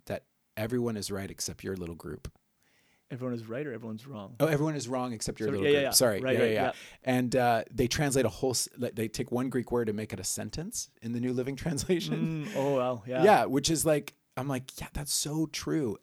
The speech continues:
Speaker 1: Everyone
Speaker 2: Huh.
Speaker 1: is wrong except my little group."
Speaker 2: Yes, right, right,
Speaker 1: And
Speaker 2: right.
Speaker 1: Paul's saying this is, this is, these are the acts of the flesh.
Speaker 2: Yeah.
Speaker 1: And so if you wanna walk by the Spirit, what, what's the fruit of the Spirit? Well, now we know those. The fruit of
Speaker 2: Yes,
Speaker 1: the Spirit
Speaker 2: yeah.
Speaker 1: is love, joy, peace, patience, kindness, goodness,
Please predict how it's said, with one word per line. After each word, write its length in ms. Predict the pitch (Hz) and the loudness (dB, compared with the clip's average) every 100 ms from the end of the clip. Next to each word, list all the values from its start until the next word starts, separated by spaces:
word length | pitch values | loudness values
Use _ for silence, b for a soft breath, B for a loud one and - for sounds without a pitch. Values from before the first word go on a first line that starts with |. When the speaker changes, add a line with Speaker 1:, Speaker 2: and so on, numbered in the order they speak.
| _ | _
Speaker 1:
Everyone 360 | 135 143 143 143 | 2 4 4 4
Speaker 2:
Huh. 20 | |
Speaker 1:
is 120 | 127 | 2
wrong 260 | 123 123 117 | 2 2 2
except 340 | 104 - 113 | -2 -2 -2
my 140 | 110 110 | -2 -4
little 200 | 110 104 | -2 -2
group." 380 | 98 104 92 123 | -4 -8 -8 -6
Speaker 2:
Yes, 400 | 123 123 - - | -4 -4 -6 -8
right, 320 | 123 123 120 | -4 -4 -4
right, 100 | 127 | -2
Speaker 1:
And 120 | 131 | 2
Speaker 2:
right. 80 | 117 | 4
Speaker 1:
Paul's 280 | 143 170 - | 6 6 4
saying 360 | 185 143 123 107 | 4 2 -4 0
this 300 | 165 220 180 | 2 4 4
is, 420 | 147 160 - - _ _ _ _ _ _ | 0 -2 -4 -4 _ _ _ _ _ _
this 200 | 147 175 | 0 2
is, 100 | 196 | 2
these 260 | 135 127 170 | -2 0 4
are 60 | 175 | 4
the 160 | 143 | 2
acts 300 | 117 131 - | -2 -4 -4
of 140 | 127 107 | -6 -6
the 60 | |
flesh. 540 | 107 123 107 - - - - - | -8 -6 -8 -8 -12 -16 -16 -8
Speaker 2:
Yeah. 160 | 127 - _ _ B B B B | -8 -8 _ _ B B B B
Speaker 1:
And 80 | 107 | -2
so 60 | 131 | 2
if 60 | |
you 80 | 151 | 4
wanna 160 | 185 135 | 6 4
walk 280 | 123 135 | 2 0
by 120 | - 98 | -2 -2
the 80 | |
Spirit, 680 | 95 - - 180 131 - - - _ _ _ | 2 2 2 -2 -2 -6 -12 -16 _ _ _
what, 160 | 117 120 - | -2 -2 -2
what's 220 | 117 - | -4 -4
the 120 | 110 | -6
fruit 280 | - - 160 | -8 0 2
of 40 | 123 | 2
the 60 | |
Spirit? 240 | - - - | -2 -4 -8
Well, 140 | 104 | -8
now 140 | 101 | -6
we 80 | 95 | -6
know 140 | 87 85 | -8 -10
those. 320 | - - - | -12 -12 -14
The 80 | - | -8
fruit 120 | 131 | -2
of 80 | 143 | 0
Speaker 2:
Yes, 80 | 160 | 0
Speaker 1:
the 60 | |
Spirit 160 | 110 117 | 0 -2
Speaker 2:
yeah. 40 | 101 | -4
Speaker 1:
is 120 | 107 | -4
love, 140 | 101 | -6
joy, 180 | 95 98 | -4 -4
peace, 240 | - 104 | -2 -4
patience, 320 | - 95 104 - | -4 -4 -4 -6
kindness, 320 | 98 98 - | -6 -8 -6
goodness, 380 | 101 98 95 | -6 -6 -8